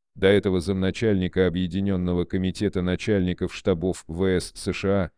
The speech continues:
генерал Джон Хайтин заявил, что Соединённые Штаты должны превзойти Китай, чтобы западный путь демократии был той дорогой,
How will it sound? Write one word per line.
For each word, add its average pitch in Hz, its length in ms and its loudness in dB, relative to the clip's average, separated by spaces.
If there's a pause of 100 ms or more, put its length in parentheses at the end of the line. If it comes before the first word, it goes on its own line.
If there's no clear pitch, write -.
(360)
генерал 156 540 4
Джон 92 320 0
Хайтин 90 460 0
заявил, 87 580 0 (280)
что - 220 0
Соединённые 98 800 0
Штаты 92 380 -2
должны 90 440 0
превзойти 87 640 -2
Китай, 95 500 0 (320)
чтобы 107 320 0
западный 107 500 2
путь 104 240 -2
демократии 101 680 0
был 92 240 0
той 92 180 2
дорогой, 85 600 0